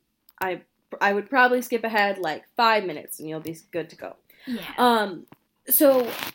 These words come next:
Speaker 1: I wanna talk to you about this, like, Peach taking medicine situation.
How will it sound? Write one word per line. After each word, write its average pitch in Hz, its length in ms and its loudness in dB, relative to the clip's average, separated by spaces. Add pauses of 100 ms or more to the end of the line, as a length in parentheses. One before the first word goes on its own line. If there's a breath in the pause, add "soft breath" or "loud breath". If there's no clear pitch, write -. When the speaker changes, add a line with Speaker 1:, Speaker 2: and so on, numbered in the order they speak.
(100)
Speaker 1:
I 277 80 8
wanna 359 240 2
talk 269 220 -2
to 240 100 -6
you 220 60 0
about 202 260 0
this, 170 400 -2 (180)
like, 180 260 -4 (1120)
Peach - 640 -6 (440)
taking 180 600 -4
medicine 156 840 -6
situation. 160 880 -10